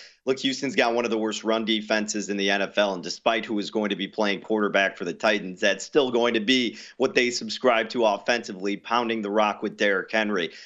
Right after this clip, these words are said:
Uh, I'm not so convinced that, I, and I mean, maybe I might be biting my words, but that Willis is that big of a downgrade compared to Tannehill. I, I get that Tannehill at least sometimes can avoid mistakes, but in a lot of situations, he can be vulnerable to that.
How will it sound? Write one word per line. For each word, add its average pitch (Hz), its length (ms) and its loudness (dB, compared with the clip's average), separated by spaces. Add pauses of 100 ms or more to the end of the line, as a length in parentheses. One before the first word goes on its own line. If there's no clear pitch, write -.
(160)
Uh, 139 240 4 (140)
I'm 165 120 2
not 262 220 2
so 214 180 2
convinced 151 580 0
that, 139 240 2
I, 160 180 4
and 160 100 0
I 151 40 2
mean, 143 220 -2
maybe 127 260 2
I 120 60 4
might 117 200 0
be 117 80 -4
biting 113 320 2
my 104 160 0
words, 104 400 -2
but 107 280 2 (280)
that 127 260 2
Willis 147 400 2
is 113 140 -8
that 135 260 2
big 135 160 0
of 120 60 -6
a 123 40 -2
downgrade 117 600 0
compared 113 400 -2
to 104 80 -4
Tannehill. 101 500 -2
I, 95 200 2
I 117 40 0
get 127 240 0
that 113 240 2
Tannehill 117 480 2
at 107 120 -2
least 117 320 -2 (200)
sometimes 143 800 0
can 135 140 0
avoid 131 300 2
mistakes, 131 540 0
but 127 140 -2
in 120 80 0
a 120 60 2
lot 123 240 4
of 117 40 -4
situations, 113 720 -2
he 117 120 -6
can 120 280 0
be 110 120 -2
vulnerable 104 520 0
to 104 140 -4
that. 101 240 2